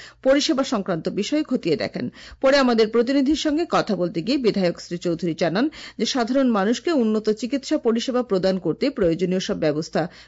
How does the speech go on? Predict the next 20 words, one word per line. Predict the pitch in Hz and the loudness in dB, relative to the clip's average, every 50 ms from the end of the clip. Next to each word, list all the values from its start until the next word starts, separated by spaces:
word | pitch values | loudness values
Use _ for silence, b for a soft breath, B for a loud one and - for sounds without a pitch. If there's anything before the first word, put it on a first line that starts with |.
| B B | B B
গ্রহণ | - 190 202 190 180 175 | -4 -2 0 0 0 0
করা | - 147 160 | 0 -2 0
হবে। | 165 165 - 151 127 101 - b b b b b b | 0 0 0 0 -2 -2 -4 b b b b b b
হাসপাতালে | b 214 233 - - 311 - 302 294 311 370 | b -2 -2 -2 -2 -2 0 2 2 2 2
পরিষেবার | 359 269 214 202 - - 208 202 202 196 | 4 4 2 2 2 0 0 0 0 2
মান | 190 185 190 226 262 | 2 2 2 2 2
আরও | - - 196 185 180 170 | 0 0 0 2 2 2
উন্নত | 202 214 233 254 - 285 | 2 2 2 2 0 0
করতে | 269 269 262 254 - 370 | 0 0 0 0 -2 -4
প্রশাসনের | 370 - 190 - - 202 - - 180 180 175 - - | -4 -4 -6 -6 -6 -6 -6 -4 -4 -4 -4 -2 -2
সঙ্গে | 180 180 202 277 | -2 -2 -2 -4
সমন্বয় | - - 214 208 233 254 269 277 277 240 | -4 -2 -2 0 2 2 2 4 4 2
রেখে | 175 175 - 185 | 2 0 -2 -4
কাজ | 175 - - 180 - - | -4 -2 -2 -4 -4 -4
করার | - 170 156 160 165 175 B B B B | -2 0 0 0 0 -2 B B B B
আশ্বাস | - 185 208 - - 190 180 - | -4 -4 -4 -2 -4 -4 -4 -4
দেন | - 196 247 311 285 | -2 -2 -2 0 0
বিধায়ক | 196 139 180 - - - - | -2 -2 -2 -4 -6 -6 -8
শ্রী | - - 170 | -8 -10 -8
চৌধুরী। | 160 - 175 160 160 185 180 180 | -4 -4 -2 -2 -2 -2 -2 -2